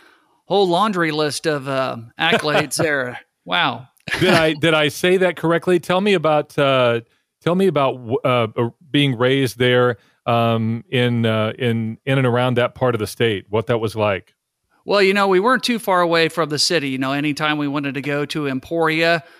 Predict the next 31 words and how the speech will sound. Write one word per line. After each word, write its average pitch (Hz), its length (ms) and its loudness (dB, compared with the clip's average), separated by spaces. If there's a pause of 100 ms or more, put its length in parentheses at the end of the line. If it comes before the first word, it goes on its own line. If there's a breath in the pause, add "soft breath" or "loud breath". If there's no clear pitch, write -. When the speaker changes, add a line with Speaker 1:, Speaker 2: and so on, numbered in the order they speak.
(140 loud breath)
Speaker 1:
or 156 220 -2
Topeka, 156 540 -4
spent 160 560 -4
plenty 185 340 -4
of 147 100 -6
time 147 320 -2
there. 143 300 -2
But, 156 240 -4
you 180 80 -12
know, 170 140 -2
it's 160 140 -6
the 170 100 -6
classic, 170 720 -2 (320 soft breath)
uh, 143 400 -2
Midwestern, 160 880 -2 (380 soft breath)
uh, 156 260 -2
Plains, 175 800 -4 (380)
uh, 160 160 -2
community. 175 420 -4
You 160 160 -2
know, 160 300 -2
the 156 180 -4
old 160 180 -2
joke 160 380 -2
as 147 200 -6
it 151 80 -10
goes, 156 440 -4
you 147 60 -6
know, 151 220 -2
you, 143 360 -6
uh, 143 300 -4